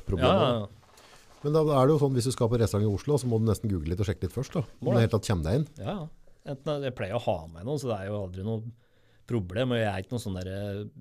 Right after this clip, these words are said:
Speaker 2: som står og bjeffer utenfor restauranten for at de ikke kommer meg inn og sånne ting. Jeg er jo liksom løsningsorientert, da.
Speaker 1: Ja, ja.
Speaker 2: La meg ikke krenke så lett i,
Speaker 1: Nei.
Speaker 2: i dagens
Speaker 1: Nei,
Speaker 2: krenkehystersamfunn.
Speaker 1: nei, nei, det var der også.
Speaker 2: Eh, men, eh, det verste er faktisk, eh,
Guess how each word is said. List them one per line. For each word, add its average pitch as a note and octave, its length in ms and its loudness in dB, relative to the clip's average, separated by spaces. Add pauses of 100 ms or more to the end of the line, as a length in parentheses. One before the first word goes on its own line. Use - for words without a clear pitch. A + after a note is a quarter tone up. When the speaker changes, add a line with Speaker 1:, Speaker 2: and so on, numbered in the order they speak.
(460)
Speaker 2:
som G#2+ 180 -8
står G2+ 240 -4
og G2 140 -4
bjeffer - 440 -8
utenfor G2 260 -8
restauranten F#2 360 -10
for G2+ 60 -6
at F#2+ 40 -8
de G#2 100 -6
ikke G2+ 140 -10
kommer F2+ 240 -8
meg F#2 80 -10
inn F#2+ 80 -10
og G#2 60 -8
sånne G#2 160 -6
ting. B2 100 -8
Jeg A2+ 80 -4
er G2 160 -8
jo G2+ 80 -8
liksom G2+ 280 -8 (720)
løsningsorientert, G#2+ 920 0
da. C3 100 2
Speaker 1:
Ja, A2+ 120 0 (120)
ja. G2+ 80 -4 (280)
Speaker 2:
La A2 140 2
meg G#2 160 -6
ikke B2+ 140 -6
krenke G#2 480 -2
så G2+ 200 -2
lett C3 260 -4 (140)
i, - 80 -6
Speaker 1:
Nei. A2 120 0 (400)
Speaker 2:
i - 20 -8
dagens G#2+ 400 -4
Speaker 1:
Nei, - 140 -20
Speaker 2:
krenkehystersamfunn. A2 1400 0
Speaker 1:
nei, A2+ 120 2
nei, A#2 100 2
det A#2 100 2
var A2 100 2
der G2 160 0
også. - 280 -12 (360)
Speaker 2:
Eh, A2+ 300 -6
men, B2 300 -4
eh, A#2 400 -4
det C3 160 0
verste C#3+ 320 2
er C3 100 0
faktisk, B2 400 -4
eh, A#2 360 -4